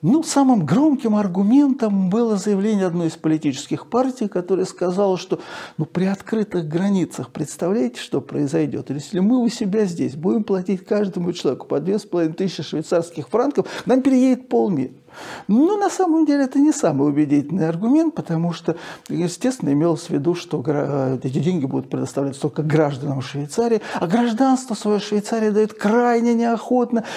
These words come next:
даже тем людям, которые вступили в брак с гражданами Швейцарии. Поэтому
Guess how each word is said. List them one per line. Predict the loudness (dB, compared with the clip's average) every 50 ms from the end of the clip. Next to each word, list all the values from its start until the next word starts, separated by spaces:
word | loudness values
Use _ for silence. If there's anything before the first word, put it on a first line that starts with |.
| -6 -4 0
даже | 2 2 2 2 0 -2
тем | -2 0 0 2
людям, | 2 2 2 0 0 -2
которые | -2 -2 -2 -2 -2 -2
вступили | -2 -4 -4 -4 -2 0 0 2 2
в | 0 0
брак | 0 0 0 0 0 0 0 -2 -4 -4 -4
с | -2 -2 0 0
гражданами | 0 2 2 2 2 0 0 2 2 2 0
Швейцарии. | 0 0 -2 -2 -2 0 0 0 0 0
Поэтому | 0 0 0 0 2 2 0 0